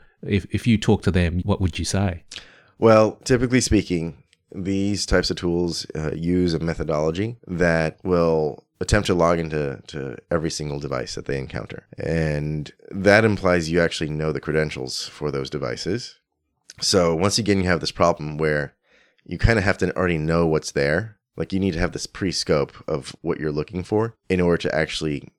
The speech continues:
Speaker 2: find out more about it. And so it doesn't actually solve the problem of your unknown unknowns on your network. And then furthermore, if you don't have the credentials for it,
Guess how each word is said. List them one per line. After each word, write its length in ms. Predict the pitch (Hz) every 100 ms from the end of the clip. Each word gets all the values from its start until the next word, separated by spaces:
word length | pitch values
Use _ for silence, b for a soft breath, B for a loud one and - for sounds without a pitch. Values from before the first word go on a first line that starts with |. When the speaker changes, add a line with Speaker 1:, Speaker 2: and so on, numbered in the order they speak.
| _
Speaker 2:
find 340 | - 80 73
out 240 | 76 65 -
more 240 | 95 82 71
about 300 | 67 71 69
it. 300 | - - - _ -
And 80 |
so 440 | 82 90 78 76 65 _ 95
it 100 | 87
doesn't 220 | 110 107
actually 220 | 90 95
solve 260 | - 87 80
the 40 |
problem 240 | 82 76
of 120 | 76 71
your 100 | 73
unknown 260 | 76 76 71
unknowns 340 | 69 69 69
on 80 | 65
your 120 | 64
network. 360 | 69 50 50 - b b b b b -
And 120 | 92
then 120 | 92
furthermore, 500 | 139 143 101 71 73 -
if 100 | 85
you 60 |
don't 180 | 95 131
have 140 | 117 92
the 40 |
credentials 440 | 85 78 73 73
for 200 | - 69
it, 120 | 65